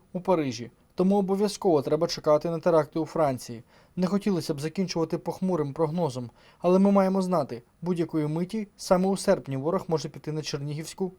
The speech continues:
Київську, Житомирську області. Нам потрібно бути дуже серйозно підготовленими до цього саме в серпні.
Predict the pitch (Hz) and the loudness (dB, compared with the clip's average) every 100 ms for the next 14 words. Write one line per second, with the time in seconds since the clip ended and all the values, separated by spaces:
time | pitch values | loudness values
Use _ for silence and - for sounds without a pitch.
0 | - 151 147 - 175 170 _ 151 170 160 | -6 -4 -4 -6 -8 -8 _ -6 -4 -4
1 | 147 135 - 156 135 123 - 127 123 _ | -6 -8 -4 -2 -2 -6 -12 -16 -18 _
2 | _ - 170 185 208 202 175 131 131 165 | _ -2 0 0 -2 -2 -4 -4 -6 -6
3 | 214 202 _ - 185 196 - 208 196 135 | -6 -6 _ -2 -2 2 2 4 2 2
4 | 131 143 156 180 151 123 117 113 - - | -4 -6 -4 -2 -2 -4 -8 -12 -16 -8
5 | 196 220 208 131 117 - 185 180 - 160 | -4 0 2 2 0 2 2 2 0 0
6 | 127 117 | 0 -8